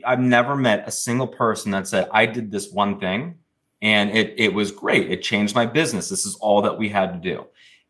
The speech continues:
It's ev-, anybody that's an entrepreneur, anybody that's in, in the realm that you and I are in, understands that there's that reputation, that repetition that needs to happen.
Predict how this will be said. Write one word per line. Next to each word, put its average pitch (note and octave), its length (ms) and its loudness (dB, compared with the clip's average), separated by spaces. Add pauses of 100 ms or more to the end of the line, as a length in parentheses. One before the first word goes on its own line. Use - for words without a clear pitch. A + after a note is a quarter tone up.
It's A#2 300 0
ev-, B2 260 4
anybody C#3+ 440 4
that's A#2+ 200 2
an A2 100 6
entrepreneur, G2 580 -2
anybody G2 400 0
that's F#2+ 240 -2
in, F#2 300 -2
in F#2 480 -2
the G2+ 100 -4
realm F#2+ 540 2
that F2+ 220 -2
you F#2 160 0
and F2+ 100 0
I F2 140 2
are F2 180 -2
in, F2 440 -6
understands B2 640 -2
that G#2+ 120 -6
there's A2 200 -4
that G#2+ 180 0
reputation, G#2 640 -4
that F2+ 200 -6
repetition G2+ 560 -4
that F2 160 -8
needs G2 340 -4
to F#2+ 60 -12
happen. F#2 600 -2